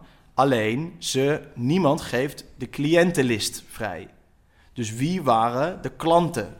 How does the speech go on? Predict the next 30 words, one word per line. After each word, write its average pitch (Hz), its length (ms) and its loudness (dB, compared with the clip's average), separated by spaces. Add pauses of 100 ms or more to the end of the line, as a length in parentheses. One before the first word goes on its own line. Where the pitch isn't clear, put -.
van 113 160 -8
die 113 100 -6
twee 104 220 -6
mensen? 82 360 -12 (520)
En 117 120 -6
dat 135 140 2
is 101 80 -8
waar 98 140 -8
ook 101 80 -10
nu 117 120 -8
iedereen 120 320 -2
over 113 180 -4
zit. 139 240 0
Van, 113 140 -4
ja, 110 120 0
hallo, 131 160 2
je 120 100 0
kunt 117 160 -4
die 117 80 -4
twee 127 180 -2
mensen 170 260 0
wel 101 100 -2
oppakken, 110 380 -4
maar 120 100 -2
die, 117 200 -4
dat 113 220 -2
boeit 165 220 4
ons 123 160 0
helemaal 107 340 -4
niet. 117 300 -10